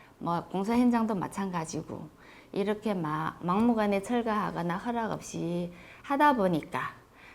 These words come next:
나무도 아, 약간 좀 불편하다 싶으면 자르고, 토목 자르다 보니까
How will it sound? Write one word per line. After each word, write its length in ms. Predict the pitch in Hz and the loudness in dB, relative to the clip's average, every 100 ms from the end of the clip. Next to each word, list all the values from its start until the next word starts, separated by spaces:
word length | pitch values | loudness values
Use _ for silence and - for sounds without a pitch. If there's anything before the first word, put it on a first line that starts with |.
| - | -8
나무도 880 | 185 196 240 240 214 208 208 214 220 | 0 2 4 4 6 6 4 0 -4
아, 360 | - 185 185 175 | -2 -2 0 -2
약간 600 | 156 - 196 185 185 185 | -2 -2 -2 -2 -4 -6
좀 280 | - 185 180 | -4 -2 -2
불편하다 600 | 185 180 247 233 202 185 | -2 0 0 0 0 -2
싶으면 440 | 180 - 196 196 196 | -4 -8 -8 -6 -6
자르고, 440 | 190 180 175 170 - - - - - - - - _ _ _ - - | -6 -6 -8 -10 -20 -20 -20 -20 -20 -20 -20 -20 _ _ _ -20 -6
토목 340 | 254 233 220 | 0 0 0
자르다 440 | 190 135 175 180 165 | -4 -4 -2 -2 -4
보니까 360 | 151 147 - | -6 -8 -10